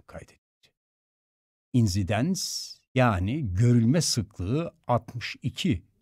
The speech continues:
nokta ikiye düştü. Şu ana kadar ülke çapında yaklaşık sekiz yüz bin huzur evi sakininin neredeyse yarısına koronavirüse karşı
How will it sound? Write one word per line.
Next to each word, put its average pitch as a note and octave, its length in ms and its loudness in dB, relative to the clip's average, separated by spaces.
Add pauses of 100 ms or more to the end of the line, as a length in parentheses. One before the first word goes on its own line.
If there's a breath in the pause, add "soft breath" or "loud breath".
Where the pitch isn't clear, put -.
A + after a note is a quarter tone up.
(140)
nokta A#2+ 640 -4 (100)
ikiye - 460 -8 (120)
düştü. - 300 -12 (760)
Şu A#3 160 2
ana G#3+ 200 4
kadar E3 260 4
ülke D3 260 2
çapında G2+ 640 -2
yaklaşık A#2 680 -2
sekiz D#3 640 0
yüz C3 280 -2
bin E3+ 200 -2
huzur C#3+ 540 -2
evi G2+ 220 -2
sakininin G#2 1080 -2 (400 soft breath)
neredeyse F#2+ 720 -2
yarısına A#2+ 960 -2 (180)
koronavirüse G2 760 -2
karşı G2 640 -6